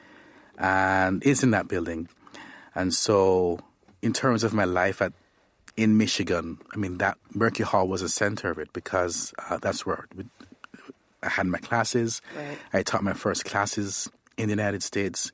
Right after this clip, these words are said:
Speaker 1: in that building. Um, I still have friends in that sociology department.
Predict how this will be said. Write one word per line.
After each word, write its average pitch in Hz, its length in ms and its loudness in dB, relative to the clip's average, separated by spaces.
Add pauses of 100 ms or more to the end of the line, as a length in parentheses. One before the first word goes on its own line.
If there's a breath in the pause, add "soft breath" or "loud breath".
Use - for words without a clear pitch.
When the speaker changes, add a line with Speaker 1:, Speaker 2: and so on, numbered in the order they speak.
(100)
Speaker 1:
in 95 140 -4
that 92 220 0
building. 101 540 0 (760 loud breath)
Um, 90 280 2
I 90 80 0
still 104 260 0
have 92 240 0
friends 104 720 -2 (180)
in 98 180 -8
that 95 300 -2
sociology 95 480 -2
department. 98 760 -4